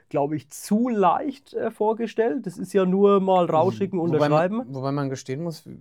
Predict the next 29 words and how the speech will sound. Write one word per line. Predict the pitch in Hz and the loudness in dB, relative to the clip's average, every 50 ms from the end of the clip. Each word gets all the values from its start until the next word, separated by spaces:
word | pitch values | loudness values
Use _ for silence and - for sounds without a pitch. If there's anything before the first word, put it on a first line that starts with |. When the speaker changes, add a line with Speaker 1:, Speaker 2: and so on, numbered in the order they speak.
| 85 _ _ _ _ _ _ _ _ _ _ _ _ _ _ _ _ - - | -20 _ _ _ _ _ _ _ _ _ _ _ _ _ _ _ _ -20 -16
Speaker 2:
als | - 131 - - | -16 -14 -12 -8
wir | 147 | -6
da | 143 139 - | -6 -6 -6
zusammengekommen | - 139 123 127 131 151 160 160 156 - 175 165 165 151 | -8 -6 -4 -4 -4 -4 -4 -4 -4 -4 -2 -2 0 0
Speaker 1:
Ja. | 147 143 | 2 2
Speaker 2:
sind, | - 170 156 156 | 0 0 -2 -4
haben | 151 151 151 | -4 -2 -2
wir | 156 151 | -2 -2
das | - - - 156 147 - 147 | -4 -6 -6 -8 -6 -4 -4
aufgezeigt, | 147 160 - - - - - 104 104 107 - | -6 -6 -6 -10 -12 -8 -8 -8 -10 -10 -10
ne? | 127 131 | -2 2
Speaker 1:
Ja, | 156 - - - _ | 2 2 2 2 _
abs-, | - 185 202 - | -2 -2 -2 0
absolut, | - - - - - 269 262 254 208 - - | 0 0 0 0 0 2 2 2 2 2 2
ne? | 180 | 4
Speaker 2:
Ja. | 202 226 226 170 | 4 4 4 4
Speaker 1:
Absolut. | 180 156 - 220 214 208 170 180 | 2 0 -2 -2 -2 0 2 2
Man | 185 180 180 | 2 2 2
hat | 143 160 165 - | 0 -4 -4 -2
trotzdem | - 208 226 - - - 220 202 | 0 0 0 -2 -4 -4 0 0
ja | 208 | 0
gesagt, | 190 190 196 - 196 - - 220 202 _ _ _ - - - - _ _ _ - | 0 0 0 0 0 2 2 0 -4 _ _ _ -20 -20 -20 -20 _ _ _ -8
ja, | - 165 190 202 208 196 | -6 -4 0 2 2 4
nee, | 190 185 208 220 226 220 | 4 4 4 4 4 2
ne, | 202 180 185 175 165 165 175 196 220 240 | 2 0 -2 -8 -6 -2 0 2 2 2
das | 190 185 - - | 2 -2 -4 -6
ist, | 185 180 - | -6 -6 -4
äh, | 151 165 175 175 175 175 175 175 175 160 151 - _ _ _ - 156 147 151 156 156 143 _ | 0 2 2 4 4 4 4 4 4 2 -2 -10 _ _ _ -20 -16 -14 -12 -12 -14 -8 _
ge-, | - 170 - | -2 -2 -2